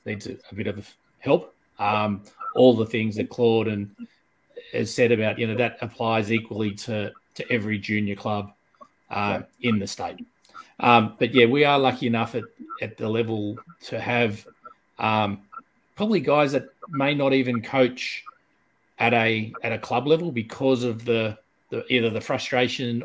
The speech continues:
Speaker 1: or the t-, extra time it takes. We can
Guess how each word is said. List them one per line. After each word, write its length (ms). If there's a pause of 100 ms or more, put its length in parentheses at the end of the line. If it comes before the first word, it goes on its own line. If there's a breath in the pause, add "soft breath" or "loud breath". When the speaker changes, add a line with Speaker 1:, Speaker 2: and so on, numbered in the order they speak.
Speaker 1:
or 520 (360)
the 100
t-, 120 (120)
extra 300
time 280
it 120
takes. 400
We 160
can 400